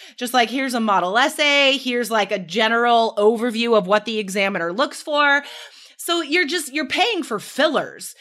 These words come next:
You're just paying for pages that every other student gets. But with us, there, there's no fillers, there's no waste, there's no template.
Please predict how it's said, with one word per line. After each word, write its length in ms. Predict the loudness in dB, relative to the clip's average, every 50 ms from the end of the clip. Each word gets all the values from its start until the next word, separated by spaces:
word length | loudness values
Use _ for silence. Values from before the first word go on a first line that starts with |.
| -20 -16 -10
You're 140 | -6 -6 -4
just 160 | -4 -4 -2
paying 320 | 0 0 0 0 0 -4
for 120 | -4 -4 -4
pages 440 | -2 -2 -2 0 0 0 0 0 0
that 180 | -2 -2 -2 -2
every 340 | 0 0 0 0 0 -2 -2
other 160 | -2 -2 -2
student 340 | -4 -6 -8 -8 -8 -8 -6
gets. 300 | -2 0 0 0 -2 -4
But 160 | -4 -4 -4
with 140 | -2 -4 -4 -2 0 2 2 2
us, 220 | 2 0 -4 -10 -20 -20 -20 -10 -4
there, 280 | 0 2 2 2 0 -4 -8
there's 360 | -4 0 0 2 2 0 0
no 320 | 0 2 4 4 4 4 2
fillers, 520 | 0 0 0 0 0 0 0 -2 -2 -2
there's 260 | -2 -2 -2 -2 -4
no 160 | -6 -6 -6
waste, 420 | -6 -6 -4 -2 0 0 0 -2 -2
there's 200 | -4 -6 -4 -4
no 160 | -6 -6 -6
template. 420 | -6 -4 -4 -4 -4 -4 -6 -6